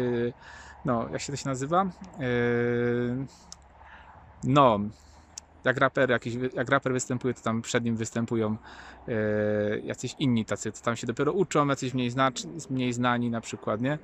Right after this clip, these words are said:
Teraz mi wyleciało, zaraz pewnie mi się to słowo przypomni, e, ale mniejsza. Chodzi o to, że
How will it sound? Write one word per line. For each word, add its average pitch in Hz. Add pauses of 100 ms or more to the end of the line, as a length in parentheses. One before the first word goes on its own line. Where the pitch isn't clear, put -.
(360)
Teraz 120
mi 120
wyleciało, 107
zaraz 107
pewnie 120
mi 117
się 117
to 113
słowo 110
przypomni, 104 (480)
e, -
ale 117
mniejsza. 117
Chodzi 143
o 135
to, 139
że 135